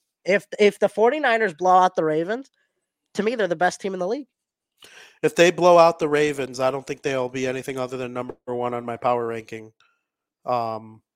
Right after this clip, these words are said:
Speaker 1: The rest of the year.
Speaker 2: the rest of the year. I will say this, we're gonna, after week eighteen, we'll give our last power ranking top ten, and then the following week, we will,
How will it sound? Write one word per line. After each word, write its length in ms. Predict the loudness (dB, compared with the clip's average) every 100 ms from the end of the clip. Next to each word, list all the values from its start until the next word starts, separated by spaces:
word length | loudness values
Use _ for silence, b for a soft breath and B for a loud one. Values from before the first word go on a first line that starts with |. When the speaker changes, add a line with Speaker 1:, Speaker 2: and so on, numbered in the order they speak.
| _ -10
Speaker 1:
The 100 | -4
rest 240 | -4 -4
of 40 | -8
the 80 |
year. 300 | -8 -8 -14 _
Speaker 2:
the 80 | -2
rest 240 | -2 -2 -4
of 40 |
the 60 | -2
year. 200 | -2 -2 B
I 100 | 4
will 160 | 8 6
say 200 | 8 6
this, 260 | 6 4 4
we're 140 | 2
gonna, 160 | 2 6
after 420 | 6 6 2 2
week 260 | 0 -2
eighteen, 540 | -2 -2 -6 -8 -8 -10 _ b b 4
we'll 180 | 4
give 220 | 6 4 6
our 120 | 6
last 360 | 6 4 2
power 260 | 0 2 2
ranking 360 | -2 -4 -8 -2
top 280 | 0 0
ten, 300 | -2 -6 -6 -14 b b b b 2
and 220 | 2 4
then 380 | 4 4 2 -2 -10 _ -12
the 120 | -4
following 520 | 4 6 6 2 -4
week, 340 | -4 -6 -10 _ _ _ _ _
we 260 | -6 -2 -2
will, 640 | 0 0 2 2 0 -2